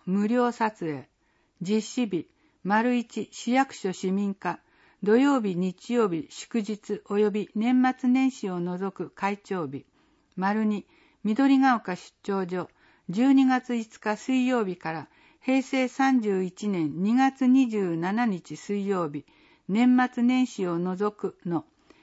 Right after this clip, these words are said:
毎週水曜日。実施時間、午前八時三十分から午後五時十五分。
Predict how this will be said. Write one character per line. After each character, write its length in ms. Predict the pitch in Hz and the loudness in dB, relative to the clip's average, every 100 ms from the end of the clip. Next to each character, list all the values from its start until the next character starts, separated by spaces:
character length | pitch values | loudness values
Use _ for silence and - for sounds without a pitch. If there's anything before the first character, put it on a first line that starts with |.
| _ | _
毎 240 | 196 233 240 | 0 0 0
週 260 | 247 226 | -2 -2
水 340 | 214 - 220 214 | -2 -4 -2 0
曜 220 | 196 165 | 0 -2
日。 200 | 139 - _ _ _ _ - | -8 -14 _ _ _ _ -10
実 220 | 170 226 | -2 -2
施 260 | 220 - 254 | -2 -2 -2
時 120 | 254 | -2
間、 300 | - 165 143 _ _ _ | -4 -8 -8 _ _ _
午 180 | 214 269 | 0 2
前 220 | 247 208 | 2 0
八 340 | 180 202 - 233 | -2 -6 -6 -6
時 100 | 196 | -6
三 300 | - 233 240 | -2 0 0
十 120 | 254 | -2
分 320 | - 208 185 | -6 -4 -4
か 160 | 160 156 | -4 -8
ら 120 | 143 | -6
午 160 | 175 233 | -2 -2
後 160 | 196 | 0
五 160 | 165 226 | 0 -2
時 200 | 202 151 | -2 -4
十 240 | 196 208 | -4 -4
五 140 | 170 196 | -4 -4
分。 260 | 151 139 | -2 -4